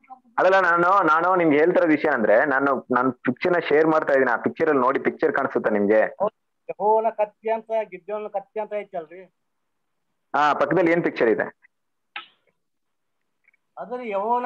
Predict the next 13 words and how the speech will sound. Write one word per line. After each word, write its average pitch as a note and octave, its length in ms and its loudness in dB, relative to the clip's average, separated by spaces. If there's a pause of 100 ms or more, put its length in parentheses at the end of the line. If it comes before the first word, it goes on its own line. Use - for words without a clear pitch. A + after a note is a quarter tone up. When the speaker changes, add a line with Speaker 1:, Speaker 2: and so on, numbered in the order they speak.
Speaker 2:
ಕತ್ತಿ, A#3+ 300 -8
ಗಿದ್ಯೋನ G#3+ 440 -8
ಕತ್ತಿ G#3+ 400 -8
ಅಂತ G#3 200 -10
ಐತ್ರಿ A#2+ 320 -16 (960)
ಆ F3+ 40 -2
picture. F3+ 400 -2
Speaker 1:
ಅಲ್ಲಲ್ಲ, D#3 280 4
ಅಲ್ಲೊಂದ್, - 120 2
ಅಲ್ಲೊಂದ್, D#3 400 -2 (480)
ಹಾ, D3 160 2
Speaker 2:
ಹಾ. A#2 120 0
Speaker 1:
picture. - 400 -2